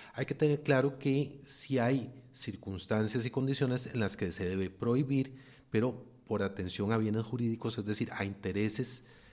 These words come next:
fundamentales. Eh, el caso concreto, la salud. Eh, en tratándose de la salud,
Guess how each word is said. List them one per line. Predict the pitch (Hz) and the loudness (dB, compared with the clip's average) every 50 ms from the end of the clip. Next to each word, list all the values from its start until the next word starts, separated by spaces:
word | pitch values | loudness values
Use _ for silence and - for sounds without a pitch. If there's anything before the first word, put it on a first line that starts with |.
| - - - | -20 -20 -14
fundamentales. | - - 101 98 87 87 85 82 80 - 95 90 85 - - - - - - | -4 -2 0 2 2 2 2 0 0 0 0 0 0 -2 -4 -8 -10 -10 -10
Eh, | 87 90 92 87 - - - | -10 -10 -10 -10 -10 -10 -12
el | 101 - | -12 -4
caso | - 110 107 - - - | -2 -2 0 0 -2 -4
concreto, | 110 101 - - 113 107 - - 120 - - - - | -4 -4 -2 0 -2 0 0 -2 -4 -4 -4 -8 -4
la | 104 90 85 | -2 -2 -2
salud. | - - 78 78 80 78 - - - - - - - - - - - - - - - - - - - - - - - - | -2 -4 -4 -4 -4 -8 -10 -14 -20 -20 -20 -20 -20 -20 -20 -20 -20 -20 -20 -20 -20 -20 -20 -20 -20 -20 -20 -20 -12 -6
Eh, | 117 110 107 - - | -4 -2 -2 -2 -2
en | 120 110 101 | -4 -4 0
tratándose | - 123 - - 123 127 151 165 160 - 180 | 0 0 2 2 2 2 2 2 2 4 6
de | 170 160 147 | 6 8 8
la | 135 120 | 6 4
salud, | - - 101 98 113 123 113 113 | 4 4 4 4 6 4 4 2